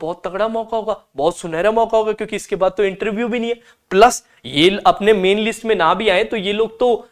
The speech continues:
वेटिंग लिस्ट भी निकालते हैं। सोच रहे हो आप ये बात? तो यार इससे तगड़ा अपॉर्चुनिटी अपने को नहीं मिल सकती, मौका हाथ से मत जाने देना, ये रिक्वेस्ट है मेरी सभी से। तो क्या करेंगे? अब बारह घंटे तो निकालेंगे सर,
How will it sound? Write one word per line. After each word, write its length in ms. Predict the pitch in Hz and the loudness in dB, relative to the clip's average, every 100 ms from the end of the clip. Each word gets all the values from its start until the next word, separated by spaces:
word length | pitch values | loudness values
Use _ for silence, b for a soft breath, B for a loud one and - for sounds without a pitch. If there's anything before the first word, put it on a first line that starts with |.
| B | B
वेटिंग 320 | 165 180 240 | 0 2 2
लिस्ट 220 | 247 247 233 | 0 -2 -2
भी 100 | 262 | -2
निकालते 420 | 254 233 220 233 | 2 2 2 -4
हैं। 160 | 233 - _ _ _ _ _ _ _ _ _ _ - | -4 -16 _ _ _ _ _ _ _ _ _ _ -6
सोच 280 | 190 208 294 | 0 2 8
रहे 120 | 349 | 8
हो 60 | |
आप 120 | 294 226 | 8 6
ये 80 | 214 | 2
बात? 260 | 147 - _ _ _ _ | 2 0 _ _ _ _
तो 80 | 165 | -6
यार 180 | 151 165 | -4 -4
इससे 220 | - 190 | -8 -8
तगड़ा 340 | 175 165 175 | -4 -2 0
अपॉर्चुनिटी 640 | 170 160 156 185 175 175 185 | 0 0 -2 -4 -8 -4 -6
अपने 240 | 175 175 | -6 -8
को 120 | 175 | -8
नहीं 280 | 175 165 185 | -8 -6 -4
मिल 180 | 202 196 | -2 -2
सकती, 500 | 185 185 - 202 202 | -4 -8 -8 -10 -8
मौका 400 | 190 170 165 180 | -6 -6 -4 -2
हाथ 240 | 156 143 139 | -2 -4 -8
से 100 | 160 | -10
मत 160 | 151 | -10
जाने 260 | 147 139 143 | -8 -10 -8
देना, 180 | 156 190 | -10 -8
ये 120 | 175 | -10
रिक्वेस्ट 440 | 160 - 156 - | -10 -10 -10 -10
है 60 | 139 | -18
मेरी 140 | 113 | -20
सभी 260 | - 117 117 | -20 -20 -20
से। 180 | - - _ _ _ _ _ _ _ _ - | -20 -20 _ _ _ _ _ _ _ _ -10
तो 60 | - | -2
क्या 180 | 190 185 | 2 4
करेंगे? 340 | 196 190 202 196 - | 4 2 -2 -8 -12
अब 100 | 175 | -12
बारह 220 | 139 151 165 | -8 -8 -8
घंटे 260 | 156 165 | -10 -10
तो 100 | 165 | -10
निकालेंगे 380 | 156 147 160 175 | -10 -8 -10 -10
सर, 220 | - 196 | -12 -14